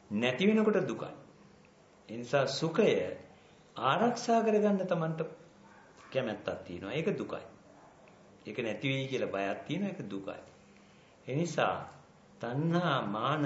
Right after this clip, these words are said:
දිට්ඨි තමයි අපේ මේ සම්පූර්ණම තියෙන්නේ. හැම දෙයකම තණ්හාව, මාන්නේ, දිට්ඨි වෙනවා. හැබැයි මාන්නයක්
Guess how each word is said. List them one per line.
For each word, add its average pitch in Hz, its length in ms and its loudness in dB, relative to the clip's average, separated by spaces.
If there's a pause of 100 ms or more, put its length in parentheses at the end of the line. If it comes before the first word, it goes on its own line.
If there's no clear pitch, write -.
(100)
දිට්ඨි 107 560 -4 (800)
තමයි 180 480 2
අපේ 156 300 0
මේ 160 200 0
සම්පූර්ණම 135 760 -4
තියෙන්නේ. 90 440 -8
හැම 123 220 -6 (120)
දෙයකම 151 400 -2
තණ්හාව, 123 500 -2
මාන්නේ, 113 400 -4
දිට්ඨි 98 360 -8
වෙනවා. 92 240 -6
හැබැයි 202 280 4
මාන්නයක් 156 540 4